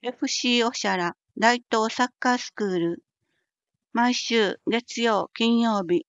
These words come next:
午後四時三十分から八時。フロムアースキッズにて、対象、小中学生。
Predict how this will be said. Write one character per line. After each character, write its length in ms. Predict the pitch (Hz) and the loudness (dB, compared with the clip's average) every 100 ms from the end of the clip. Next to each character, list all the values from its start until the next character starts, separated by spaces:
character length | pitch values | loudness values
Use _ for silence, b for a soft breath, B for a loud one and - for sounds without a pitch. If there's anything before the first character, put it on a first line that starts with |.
| _ | _
午 160 | 208 202 | -2 0
後 100 | 190 | 2
四 180 | 220 | 0
時 140 | 226 - | -2 -2
三 220 | 214 233 | 0 0
十 140 | 233 | -2
分 260 | - 202 180 | -4 -2 0
か 120 | 175 | -2
ら 80 | 180 | -4
八 300 | 190 185 185 165 | -6 -8 -8 -6
時。 240 | 165 - _ _ _ _ _ _ _ _ _ _ _ | -6 -6 _ _ _ _ _ _ _ _ _ _ _
フ 80 | 247 | 0
ロ 100 | 254 | 4
ム 140 | 254 | 4
ア 140 | 240 247 | 6 4
ー 60 | |
ス 140 | 277 - | 2 -4
キ 140 | 247 | -6
ッ 40 | 226 | -2
ズ 200 | 190 180 | 2 2
に 160 | 180 | 2
て、 260 | - 175 175 _ _ _ _ _ _ | -2 -6 -6 _ _ _ _ _ _
対 200 | 240 247 | 0 0
象、 440 | - 214 202 180 - _ _ _ | 0 0 0 0 -8 _ _ _
小 380 | - 247 247 - _ - | -2 2 2 -2 _ -6
中 220 | 220 240 | 0 2
学 220 | 233 - | 0 -4
生。 380 | - - 165 - | -10 -8 -8 -10